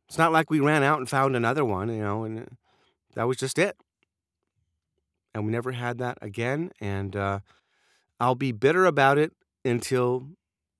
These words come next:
I'll be bitter about it until I die. I'll always be bitter about that and unhappy.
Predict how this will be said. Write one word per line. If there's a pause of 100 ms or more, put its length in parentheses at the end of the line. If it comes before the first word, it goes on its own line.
(100)
I'll
be
bitter
about
it
until
I
die. (1080)
I'll
always
be
bitter
about
that
and
unhappy.